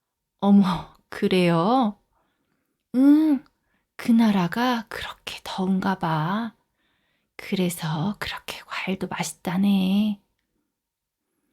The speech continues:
"그 뭐냐, 그 리츠인가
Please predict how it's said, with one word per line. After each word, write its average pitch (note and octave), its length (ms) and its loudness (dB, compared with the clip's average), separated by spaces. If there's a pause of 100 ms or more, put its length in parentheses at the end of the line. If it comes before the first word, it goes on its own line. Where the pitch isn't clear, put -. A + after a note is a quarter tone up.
(240)
"그 - 180 -10
뭐냐, D4+ 540 2 (420)
그 - 160 -4
리츠인가 C4 800 2